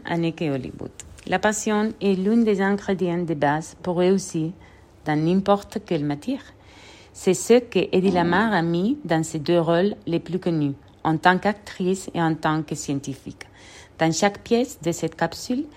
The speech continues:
les mêmes tons pastels que dans sa collection ont été travaillés avec des tons beige, vert et marron qui se distinguent dans un style élégant et formel. Si vous vous approchez pour observer le design de cette capsule,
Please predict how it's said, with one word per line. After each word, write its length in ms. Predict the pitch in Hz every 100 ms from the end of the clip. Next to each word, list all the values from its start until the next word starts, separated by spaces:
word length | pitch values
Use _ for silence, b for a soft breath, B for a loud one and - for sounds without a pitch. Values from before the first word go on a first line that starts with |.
| B B B B
les 100 | 170
mêmes 260 | 175 202 247
tons 200 | 247 220
pastels 540 | 220 208 - 143 123
que 100 | -
dans 180 | 151 139
sa 120 | 139
collection 600 | 139 135 135 - 196 220 311 B B B -
ont 120 | 196
été 220 | 196 220
travaillés 640 | 220 - 165 156 160 147 143 - -
avec 280 | 165 151 139
des 120 | 143
tons 220 | 147 175
beige, 560 | 170 147 170 208 220 - -
vert 400 | 160 170 220 - -
et 80 |
marron 420 | 151 160 160 175 277 B B B
qui 100 | -
se 120 | 202 233
distinguent 560 | 240 - - 196 196 -
dans 280 | 165 165 165
un 180 | 180 208
style 540 | - 196 175 180 196 -
élégant 480 | 170 165 160 160 180
et 100 | -
formel. 420 | 170 160 143 123 104 - - - - B B B B
Si 180 | - 180
vous 140 | 190
vous 140 | 202
approchez 680 | 214 214 208 196 - 220 262 -
pour 140 | 170
observer 720 | 165 165 - 156 - 185 175 -
le 100 | 147
design 440 | 147 - 175 165
de 100 | 143
cette 240 | 139 143 -
capsule, 520 | 165 - - 240